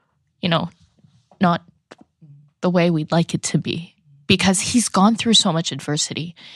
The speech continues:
and my mother has as well. And, um, so I, I think maybe that's the drive that keeps me going. You just never give up.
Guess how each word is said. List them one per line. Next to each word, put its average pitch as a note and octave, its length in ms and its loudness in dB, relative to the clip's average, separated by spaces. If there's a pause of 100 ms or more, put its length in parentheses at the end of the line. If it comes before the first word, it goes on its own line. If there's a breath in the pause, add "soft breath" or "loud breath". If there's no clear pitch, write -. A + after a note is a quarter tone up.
(160 loud breath)
and D3+ 160 -2
my C#3 100 -2
mother F3+ 280 2
has D3+ 280 -8
as - 200 -10
well. E3+ 360 -2 (800 soft breath)
And, D#3 420 0
um, E3 460 -6
so - 160 -2
I, F3+ 260 0
I D#3 100 2
think A#3+ 240 -4
maybe A3 260 2
that's D#3+ 300 -4
the A3+ 120 -6
drive A#3 300 0
that B3 160 -4
keeps - 300 -8
me A3+ 80 -4
going. B3+ 380 -2 (120)
You F#3+ 80 -4
just G3+ 160 -2
never G3+ 180 2
give F3+ 220 -2
up. - 180 -2